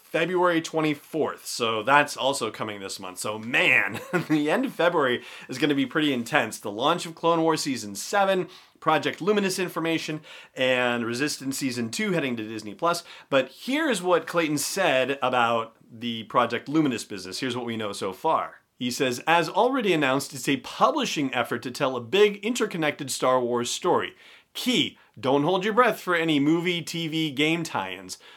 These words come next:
On February twenty-fourth, we'll learn about stories, characters, release dates, and most intriguing,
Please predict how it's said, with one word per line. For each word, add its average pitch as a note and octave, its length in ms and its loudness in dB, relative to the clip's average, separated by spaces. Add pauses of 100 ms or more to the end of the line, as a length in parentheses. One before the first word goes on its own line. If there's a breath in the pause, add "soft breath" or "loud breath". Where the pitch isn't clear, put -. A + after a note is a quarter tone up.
(140 loud breath)
On A2 120 -4
February C#3+ 240 4
twenty-fourth, D3 560 0
we'll C3+ 160 -4
learn C#3+ 320 2
about A#2 400 0
stories, F3 600 0
characters, D#3 580 0
release D3+ 320 0
dates, D3 380 0
and B2+ 280 -2
most C3+ 580 2
intriguing, A#2+ 600 -2